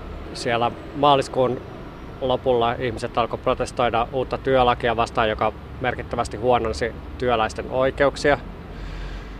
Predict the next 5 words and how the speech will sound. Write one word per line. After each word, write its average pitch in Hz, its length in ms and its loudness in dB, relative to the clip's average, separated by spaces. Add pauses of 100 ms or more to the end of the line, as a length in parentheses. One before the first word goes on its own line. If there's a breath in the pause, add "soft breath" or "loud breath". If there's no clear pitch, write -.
(920 loud breath)
Ja 127 220 6 (540)
ihmiset 135 360 -2
kokoontui 139 440 4
sinne, 117 260 0 (160)
valtas 135 480 2